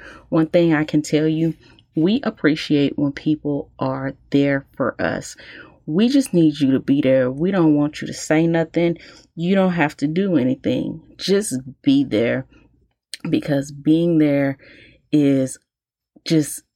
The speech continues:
just having someone just to let us know it's going to be okay. We know it's gonna be okay,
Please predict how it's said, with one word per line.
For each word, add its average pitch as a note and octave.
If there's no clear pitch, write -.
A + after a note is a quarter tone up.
just E3
having C#3
someone C3
just C#3
to D3
let C#3
us C#3
know C#3
it's -
going C3+
to -
be C3+
okay. C3
We D3+
know C4+
it's C4
gonna B3+
be B3+
okay, B3